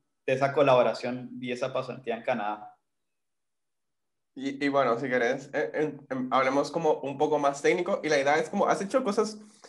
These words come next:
Speaker 2: bien interesantes, y, no sé, como tocar como ciertos puntos de cada una cosa, porque, por ejemplo, podríamos hablar un montón de cada artículo, pero, pero la idea es como
Speaker 1: Sí, no hay
Speaker 2: dar
Speaker 1: problema.
Speaker 2: mic-, ajá. <laughs>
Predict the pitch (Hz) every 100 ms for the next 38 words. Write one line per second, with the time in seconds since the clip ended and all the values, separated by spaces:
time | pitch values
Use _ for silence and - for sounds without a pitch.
0 | _ 143 160 175 185 208 202 143 139 110
1 | - - 139 135 123 - - _ - 156
2 | 185 156 131 113 147 135 135 165 156 127
3 | 147 - 156 160 - - 175 175 196 147
4 | 127 143 147 147 - 170 160 180 208 190
5 | 160 135 131 160 139 139 135 156 131 135
6 | 151 143 151 147 131 135 143 170 175 175
7 | 127 113 107 110 - _ - 131 120 123
8 | 139 - 135 131 131 131 127 131 123 120
9 | 147 117 - - _ 175 170 190 - -
10 | 226 - - -